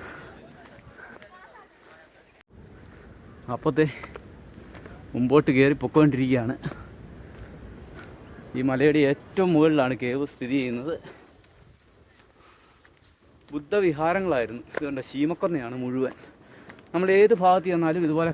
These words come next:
കാടിൻ്റെ ഉള്ളിലേക്ക് വരുമ്പോൾ നമുക്ക് കാണാൻ പറ്റുന്നത് ശീമക്കൊന്നയാണ്.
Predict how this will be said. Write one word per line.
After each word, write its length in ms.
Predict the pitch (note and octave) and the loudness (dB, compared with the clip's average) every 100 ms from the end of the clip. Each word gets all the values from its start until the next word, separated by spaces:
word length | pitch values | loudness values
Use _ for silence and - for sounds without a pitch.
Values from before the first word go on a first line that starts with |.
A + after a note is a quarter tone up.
| C#3+ | 0
കാടിൻ്റെ 360 | C3+ D3 E3 E3 | 2 2 2 2
ഉള്ളിലേക്ക് 440 | C#3+ D3+ E3+ - E3 | 2 2 2 2 0
വരുമ്പോൾ 320 | C#3+ C3 D3 - - - - - - - - | 0 0 -2 -2 -16 -20 -20 -20 -20 -20 -6
നമുക്ക് 200 | D3 E3+ E3+ | 0 2 4
കാണാൻ 200 | D3+ D#3+ | 4 4
പറ്റുന്നത് 340 | D#3 C3 D#3 D#3 - - - - - - - - | 2 2 0 0 -6 -18 -20 -20 -20 -20 -20 -18
ശീമക്കൊന്നയാണ്. 720 | - D#3 E3+ F3+ F#3 E3 A#2 | -4 0 0 -2 -2 -4 -4